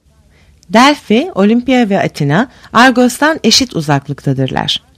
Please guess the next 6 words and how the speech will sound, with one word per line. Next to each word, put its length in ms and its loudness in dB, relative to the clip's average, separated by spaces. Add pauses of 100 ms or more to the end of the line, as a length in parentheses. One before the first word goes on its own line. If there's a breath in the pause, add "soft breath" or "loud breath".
(460 soft breath)
Sparta, 760 0
Elosis 640 0
ve 100 2
kehanet 540 0
merkezi 760 2
Irafonion, 800 2